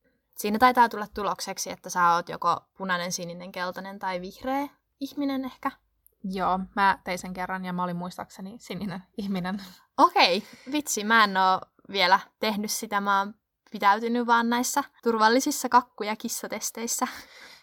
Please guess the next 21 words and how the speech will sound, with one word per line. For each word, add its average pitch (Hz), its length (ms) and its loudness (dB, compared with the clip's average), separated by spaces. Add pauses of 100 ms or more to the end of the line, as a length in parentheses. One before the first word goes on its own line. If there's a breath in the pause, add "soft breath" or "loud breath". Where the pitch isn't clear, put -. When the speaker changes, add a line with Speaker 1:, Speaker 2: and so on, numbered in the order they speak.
(140)
Speaker 2:
No 220 260 2
se 247 100 0
on 262 120 2
ehkä 349 200 -8
ihan 220 140 4
hyvä 214 200 4
kans, 185 280 -4
koska 196 420 0
itse - 300 -2
asiassahan 196 480 -4
tää 180 300 2 (100)
Myers-Briggs 185 760 -2
ja 175 240 2
Idiootit 175 420 -4
ympärillä 165 380 -6
testit - 320 -12
ei 175 160 -8
oo - 180 -4 (260)
hirveän 180 400 -4
luotettavia 196 500 -6
testejä. 240 420 -4